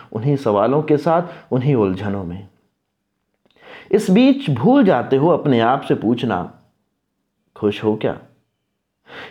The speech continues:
क्या फ़र्क पड़ता है कि कौन तुम्हें क्या समझता है? तुम अगर खुद को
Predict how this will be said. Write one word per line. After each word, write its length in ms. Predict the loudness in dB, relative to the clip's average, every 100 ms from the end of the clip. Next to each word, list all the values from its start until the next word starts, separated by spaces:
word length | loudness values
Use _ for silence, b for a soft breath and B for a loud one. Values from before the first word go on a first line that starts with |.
| B
क्या 220 | 2 2
फ़र्क 420 | 0 0 0 -2
पड़ता 300 | -2 -2 0
है 200 | 0 0
कि 160 | 0 -2
कौन 480 | -2 0 2 2 0
तुम्हें 560 | -2 -4 -2 -2 -2
क्या 300 | -4 -2 0
समझता 480 | 0 -2 -4 -6 -8
है? 400 | -10 -10 -16 -20 _ _ _ B B B B
तुम 260 | 2 2 2
अगर 340 | 0 2 2 2
खुद 420 | -2 -2 0 0
को 400 | 2 4 4